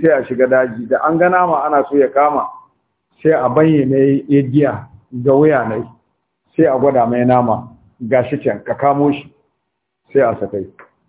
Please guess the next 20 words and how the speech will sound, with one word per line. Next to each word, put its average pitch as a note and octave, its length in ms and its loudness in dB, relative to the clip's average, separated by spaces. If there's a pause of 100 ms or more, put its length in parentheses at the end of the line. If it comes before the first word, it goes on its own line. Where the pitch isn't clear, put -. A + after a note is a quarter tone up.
(1300)
To E3 120 4
in G#3+ 200 2
kana A3 280 2
ebi F#3 320 4
ne F#3+ 200 2
sai G#3+ 140 4
ka G3 120 0
bi D#3 180 2
shi, F3+ 100 -4
in F#3 120 0
baka G#3 280 0
ebi F#3+ 240 4
a E3+ 200 4
nan G3+ 160 2
wurin G#3+ 260 4
nan F#3+ 160 2
da F3+ 80 2
kake E3+ 240 -4
zahi, C3 320 -4 (540)
sai E3 100 2